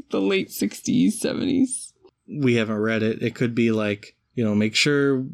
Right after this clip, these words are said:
Speaker 2: whatever pollutants you throw into the air,
Speaker 1: Mm.
Speaker 2: uh,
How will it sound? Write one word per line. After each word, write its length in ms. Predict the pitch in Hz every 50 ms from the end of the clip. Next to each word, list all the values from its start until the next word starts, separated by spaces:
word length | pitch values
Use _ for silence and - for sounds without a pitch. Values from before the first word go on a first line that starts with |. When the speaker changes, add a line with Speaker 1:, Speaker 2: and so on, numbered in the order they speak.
| - - - - - - _ - _ _
Speaker 2:
whatever 400 | - 131 131 139 135 143 147 143 127
pollutants 600 | - - - 147 147 151 143 135 131 - - -
you 120 | 117 110 113 - - _ - -
throw 200 | 123 120 113 113
into 180 | 110 110 117
the 160 | 110 113 110 107
air, 380 | 107 107 107 104 107 107 - - _ _ _ _ _ _ _ -
Speaker 1:
Mm. 380 | - 208 202 196 185 165 - -
Speaker 2:
uh, 800 | 110 110 107 104 101 101 98 98 98 95 95 95 95 95 95 92